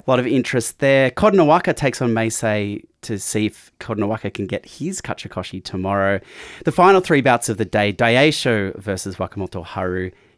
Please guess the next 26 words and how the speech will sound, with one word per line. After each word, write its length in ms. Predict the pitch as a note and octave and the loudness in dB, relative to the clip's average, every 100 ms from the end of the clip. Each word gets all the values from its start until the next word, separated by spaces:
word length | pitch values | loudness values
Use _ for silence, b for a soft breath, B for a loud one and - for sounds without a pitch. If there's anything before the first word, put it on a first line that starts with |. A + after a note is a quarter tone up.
| - | -6
Kiribayama 800 | - F3+ F3 A#2+ G2+ F#2+ F#2+ F#2+ _ | 2 4 4 2 0 0 -4 -6 _
versus 500 | F#2+ F#2 G2 F2+ - - | -8 -8 -8 -10 -12 -12
Hoshoryu, 640 | G2 - G2+ G2 G2 G2 | -10 -6 -4 -2 -2 -6
and 240 | - F#2+ F#2 | -6 -8 -8
Terunofuji 920 | - G2+ F#2+ F#2 F#2+ F#2+ - F#2+ F#2 b b b b | -6 -4 -4 -8 -10 -10 -8 -10 -10 b b b b
Takakeisho. 680 | - G#2+ G#2+ G#2 G2 - F#2 B - | -10 -8 -6 -6 -4 -4 -6 B -2
So 120 | D#3 | 2
nothing 380 | D3 G#3+ A3 A3+ | 4 4 4 4
on 100 | F3 | 4
the 80 | D3 | 4
line 260 | B2 F3 | 2 2
with 100 | F3 | 0
those 180 | C3+ A2+ | 0 -2
bouts, 280 | - A#2 A2 | -2 -2 -2
but 140 | - | -2
I 60 | C3 | -4
think, 520 | - E3+ G#3 G#3+ - _ _ _ _ | 0 2 2 0 -10 _ _ _ _
uh, 460 | - A#2 A2+ A2 G#2+ - _ _ _ _ _ | -2 2 4 2 0 -6 _ _ _ _ _
there's, 320 | A2+ C#3 - - | -2 -2 -2 -4
there 200 | D3 C#3+ | 0 4
will 140 | D#3 | 4
be 120 | F3+ F3 | 4 0
pride 500 | - - A#2+ A#2+ G#2+ | -2 2 4 2 0
on 160 | G#2 | -4
the 80 | G2+ | -6
line. 480 | F#2 E2+ E2+ E2 | -6 -6 -8 -10